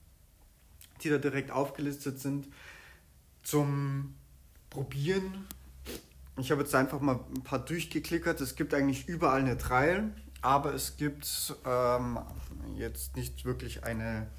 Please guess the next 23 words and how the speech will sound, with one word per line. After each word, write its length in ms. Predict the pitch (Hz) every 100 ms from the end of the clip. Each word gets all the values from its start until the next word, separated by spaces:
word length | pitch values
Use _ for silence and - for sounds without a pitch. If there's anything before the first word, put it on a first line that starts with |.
| - - - - -
eine 380 | 113 113 113
kostenlose. 760 | 110 - 135 127 - 113 107 107
Also 300 | 104 107 113 - - - - - - - -
die, 460 | 123 120 117 117 110
das 240 | 120 107
günstigste, 560 | 139 147 147 131 - 120
was 160 | 131
ich 120 | 127 123
irgendwie 260 | 123 123
gesehen 440 | 113 110 120 117 117
habe, 160 | 110
waren 240 | 110 110 107
irgendwie, 220 | 107 104
ich 120 | 104
glaub, 260 | 107 101 -
vierzig, 680 | - - 120 - - 107
fünfzig 580 | - 131 120 - 113 107 - - -
Dollar. 480 | 107 113 117 113 -
Ach 100 | -
so, 180 | - 139
aber 200 | 110 107
für 200 | 104 113
Personal-Lizenz, 960 | - 117 117 120 107 107 117 110 107